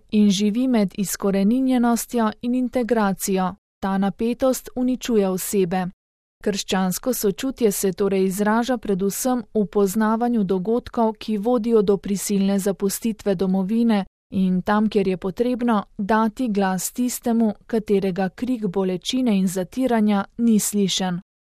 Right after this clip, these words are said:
Papeški svet zato opravlja pomembno nalogo tudi s tem, da prispeva k rahločutnosti krščanskih skupnosti glede mnogih bratov in sester,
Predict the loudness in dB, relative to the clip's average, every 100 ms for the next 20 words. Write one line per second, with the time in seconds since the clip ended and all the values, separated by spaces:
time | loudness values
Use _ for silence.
0 | _ -2 -2 0 -2 -2 -4 -2 0 0
1 | 0 -2 -2 2 2 0 0 0 2 0
2 | 0 0 0 0 0 0 2 2 0 0
3 | -2 -2 -2 -2 -4 -4 -2 -2 -6 -2
4 | -2 0 -4 -4 -4 -2 0 -2 -2 -4
5 | -2 -2 -2 -6 -4 -2 -2 -2 -2 -2
6 | -2 -2 -2 -2 -2 -4 -4 -4 -6 -2
7 | 0 0 0 -2 2 2 2 0 0 0
8 | -2 -4 -4 -2 0 0 -2 -2 -2 -2
9 | -2 -2 -2 -4